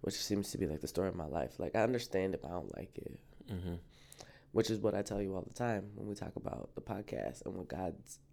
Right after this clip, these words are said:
Speaker 1: asking us to do and believe in.
Speaker 2: You don't like it?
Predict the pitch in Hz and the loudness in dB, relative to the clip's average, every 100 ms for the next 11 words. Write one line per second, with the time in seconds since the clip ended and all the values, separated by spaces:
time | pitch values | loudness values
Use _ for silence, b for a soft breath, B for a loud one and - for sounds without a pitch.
0 | - 85 82 104 101 - - 98 110 - | -2 -2 0 -2 -4 -4 -4 -2 -2 -4
1 | B B B B B B - 90 95 113 | B B B B B B -6 -2 0 0
2 | 104 92 - - B B - - - - | -2 -6 -10 -14 B B -20 -20 -20 -20
3 | - - - - 90 90 90 98 - | -20 -20 -20 -6 2 2 2 0 -6